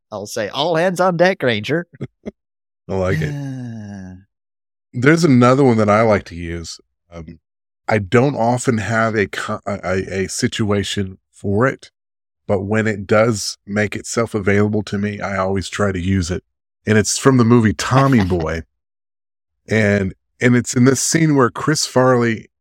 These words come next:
Speaker 2: he's finally said this thing right. Like, his dad said it in the beginning of the movie, and he was never able to get it right.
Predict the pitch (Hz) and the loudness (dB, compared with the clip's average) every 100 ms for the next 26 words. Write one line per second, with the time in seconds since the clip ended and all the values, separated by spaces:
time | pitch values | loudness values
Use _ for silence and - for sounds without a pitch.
0 | _ 117 117 - - 127 143 135 104 - | _ -6 -4 -4 0 2 4 2 0 0
1 | 120 107 101 - 110 101 90 95 92 - | 0 -2 -6 -4 -2 -2 0 0 -2 -6
2 | 90 98 - 98 95 117 117 120 - 117 | -8 -6 -4 -4 0 0 0 -2 -2 0
3 | 110 101 98 104 98 104 101 98 98 104 | -2 -4 -4 -4 -2 -2 -2 -4 -6 -4
4 | 107 101 95 90 98 101 101 101 98 95 | -6 -8 -12 -14 -6 -2 0 -2 -2 -4
5 | 101 98 80 92 92 82 | -2 -2 -2 -2 -2 -4